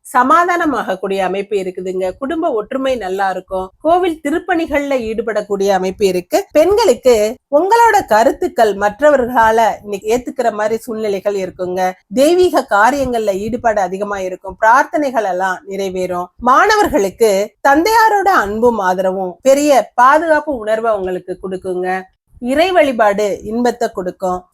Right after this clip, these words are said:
விசாக நட்சத்திரக்காரங்க பழனி ஆண்டவரை வழிபட்டு காரியங்களை தொடங்குறது சிறப்பா முடியும். பண வரவுல ஏற்பட்ட தடைகள் எல்லாம் நீங்கும். சிலருக்கு திடீர் அதிர்ஷ்டம் அடிக்கக்கூடிய அமைப்பெல்லாம் இருக்குதுங்க. கமிஷன்,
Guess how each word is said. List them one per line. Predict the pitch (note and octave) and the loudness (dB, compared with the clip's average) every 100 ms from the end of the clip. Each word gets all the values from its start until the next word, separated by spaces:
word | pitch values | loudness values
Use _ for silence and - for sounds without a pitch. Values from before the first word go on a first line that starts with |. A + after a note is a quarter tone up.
| - C#4 | -8 -6
விசாக | C#4 G4 F#4+ F#4+ | 2 2 2 0
நட்சத்திரக்காரங்க | D4 D4 A3 A3 G#3+ F#3 F3 F#3 F#3+ - | -2 -4 -4 -4 -2 -4 -2 -2 -2 2
பழனி | B3 D4 E4+ D#4+ | 2 4 2 0
ஆண்டவரை | D4 C#4 C4 A#3+ | 0 0 -2 -2
வழிபட்டு | F#3+ F#3 F#3 | -4 -6 -8
காரியங்களை | G3 G#3+ G#3+ G#3 G#3 G3+ | -2 -2 -2 -4 -4 -4
தொடங்குறது | F#3 F3 E3+ F#3 F#3 | -8 -8 -8 -8 -10
சிறப்பா | - F3+ - F#3+ F#3 | -8 -10 -4 -4 -4
முடியும். | F3 G3+ E4 _ - | -10 -8 -8 _ 0
பண | D4+ F4 A#4+ | 2 4 2
வரவுல | C#4+ A#3+ A#3 A3 | 2 2 2 -2
ஏற்பட்ட | G#3 F#3 F#3+ - | -2 -4 -6 0
தடைகள் | A3+ A#3 D4+ D4 G#3+ | 2 4 2 2 2
எல்லாம் | G#3 G3+ | 0 -2
நீங்கும். | F#3 F3 F3+ E3+ _ - | -6 -6 -8 -10 _ -10
சிலருக்கு | A3 F#3+ F#3 - G3 F3+ | 0 0 0 -4 -4 -6
திடீர் | G#3 C4+ D4+ F#3+ | -4 0 2 2
அதிர்ஷ்டம் | G#3+ C4+ D4 A#3 | 0 -2 0 0
அடிக்கக்கூடிய | G3+ G3 F#3+ F#3+ F#3 | -4 -8 -8 -4 -4
அமைப்பெல்லாம் | G3 F#3+ F#3+ G3 F#3+ | -6 -6 -4 -4 -6
இருக்குதுங்க. | F3 F3+ F3+ F3+ F#3 F3+ _ _ | -10 -10 -8 -2 -4 -4 _ _
கமிஷன், | A3+ B3 D4+ B3+ | -2 -2 -2 -4